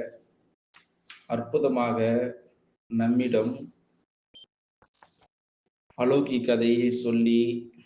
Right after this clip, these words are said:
எப்படி சிவபாபா அமிர்த வேளையில் அவருக்கு முரளி பாயிண்ட் சொல்லி ஒரு அழகான ஒரு குழந்தை உருவாக்கிறார் பாருங்கள், அழகான டீச்சரை உருவாக்கிறார்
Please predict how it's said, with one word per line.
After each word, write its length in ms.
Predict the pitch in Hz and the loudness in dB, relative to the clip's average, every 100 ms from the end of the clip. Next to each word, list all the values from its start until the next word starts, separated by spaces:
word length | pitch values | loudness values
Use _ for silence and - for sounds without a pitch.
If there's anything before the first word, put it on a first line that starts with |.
| _ _ _ - | _ _ _ -6
எப்படி 480 | 123 123 127 113 117 127 131 - _ _ _ _ _ _ _ | -4 -2 -2 0 0 -2 -8 -20 _ _ _ _ _ _ _
சிவபாபா 840 | - 135 135 143 127 113 110 113 117 120 - _ _ - | -16 -6 -2 0 0 0 -2 -2 -4 -8 -14 _ _ -8
அமிர்த 340 | 117 143 127 | -2 0 2
வேளையில் 360 | 113 110 113 113 | 2 2 2 0
அவருக்கு 380 | 110 107 - 117 117 - - | -2 -4 -6 -4 -2 -4 -6
முரளி 360 | 117 127 139 135 | -4 -2 -2 -2
பாயிண்ட் 400 | 117 117 - - | -2 -4 -4 -8
சொல்லி 340 | 117 113 120 117 - _ _ _ _ _ - | -6 -2 -2 -2 -6 _ _ _ _ _ -4
ஒரு 100 | 120 | 0
அழகான 460 | 113 113 120 135 147 | 0 -2 -4 -4 -2
ஒரு 160 | 151 123 | -2 -2
குழந்தை 300 | - 120 123 117 | -2 0 0 -2
உருவாக்கிறார் 560 | 113 117 113 110 107 - | 0 0 -2 -6 -8 -8
பாருங்கள், 440 | 110 107 98 - _ | -8 -8 -12 -16 _
அழகான 320 | 113 117 127 139 117 | -6 -4 -2 -4 -2
டீச்சரை 320 | 143 143 139 | -2 0 -2
உருவாக்கிறார் 540 | 117 117 113 110 110 | 0 0 0 -4 -8